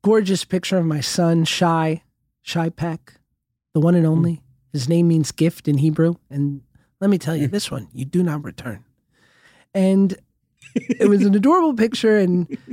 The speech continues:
Speaker 1: me being the influencer I am with fifteen point eight million followers, I know how to write good caption. I said, "You clearly have a vendetta against sleep, but other than that, you're sterling. Love you, Shai. Sorry you look like me."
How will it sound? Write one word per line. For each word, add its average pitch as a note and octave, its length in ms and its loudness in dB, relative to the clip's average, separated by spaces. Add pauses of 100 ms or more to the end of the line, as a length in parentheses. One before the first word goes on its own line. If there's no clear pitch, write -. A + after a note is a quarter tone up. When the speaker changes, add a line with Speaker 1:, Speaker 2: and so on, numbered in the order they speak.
(140)
Speaker 1:
me B3+ 380 6
being A3+ 300 4
the F#3+ 120 6
influencer G#3+ 640 2
I F#3 120 2
am F3+ 360 2
with C#3 120 -4
fifteen G3 460 -2
point F3 220 0
eight F3 120 0
million E3+ 380 2
followers, F3 520 -2
I A3 80 0
know G3 140 4
how D3+ 100 2
to D#3+ 80 -2
write C#3+ 220 -4
good D#3 180 -8
caption. - 500 -12 (840)
I F#3 80 0
said, F3 520 0 (540)
"You F#3+ 140 4
clearly B3+ 540 4
have G3+ 220 2
a G3+ 60 2
vendetta F#3+ 640 2
against F3 480 0
sleep, B3+ 480 2 (280)
but F#3+ 200 0
other A3+ 200 2
than G3 240 2
that, G3+ 360 0
you're F3 240 2
sterling. G#3+ 840 0 (180)
Love G#3 360 2
you, A#3 160 2
Shai. G#3+ 480 -2 (200)
Sorry G#3 540 0
you G#3+ 140 2
look D#3 300 0
like C#3 240 -8
me." A#2+ 260 -6